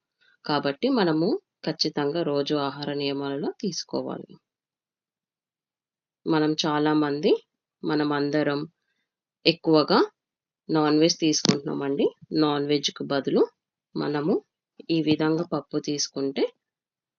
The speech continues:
మనకు ప్రోటీన్ అనేది బాగా వస్తుంది. ప్రోటీన్ అనేది మన బాడీకి చాలా ఇంపార్టెంట్ అండి. కాబట్టి పప్పు తినడం బాగా అలవాటు చేసుకోవాలి రోజు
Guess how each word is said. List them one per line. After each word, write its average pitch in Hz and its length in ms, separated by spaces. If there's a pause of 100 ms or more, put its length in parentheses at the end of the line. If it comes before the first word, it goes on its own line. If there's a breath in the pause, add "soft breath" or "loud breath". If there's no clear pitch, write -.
(140)
మనకు 151 240
ప్రోటీన్ 156 420
అనేది 147 360
బాగా 147 340 (1400)
వస్తుంది. 139 500 (2250)
ప్రోటీన్ 160 320
అనేది 147 300
మన 156 220
బాడీకి 143 380
చాలా 147 380
ఇంపార్టెంట్ 143 640
అండి. 131 240 (3750)
కాబట్టి 151 520
పప్పు 160 300
తినడం 156 400
బాగా 147 300
అలవాటు 147 420
చేసుకోవాలి 135 680
రోజు 135 340